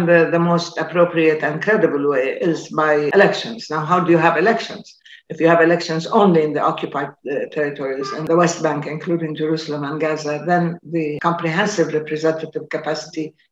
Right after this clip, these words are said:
is diminished. So the decision was that members who are elected here, but as you know, the elections here are part of the agreements of the Oslo process, so let's not kid ourselves.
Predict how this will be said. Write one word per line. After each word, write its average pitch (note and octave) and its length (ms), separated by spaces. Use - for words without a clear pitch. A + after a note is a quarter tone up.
is E3 160
diminished. D#3+ 640
So E3+ 220
the E3+ 140
decision E3 580
was D#3+ 260
that D#3+ 240
members D#3+ 680
who E3+ 100
are D#3+ 300
elected D#3+ 440
here, D3 460
but D#3+ 200
as F3 200
you F#3 100
know, F#3 180
the E3 100
elections E3 500
here E3 360
are D#3+ 300
part D#3+ 280
of D3 220
the D3+ 80
agreements D3+ 540
of D3+ 180
the D3 380
Oslo D3+ 340
process, - 600
so - 100
let's D3 320
not D3 220
kid F3 180
ourselves. - 500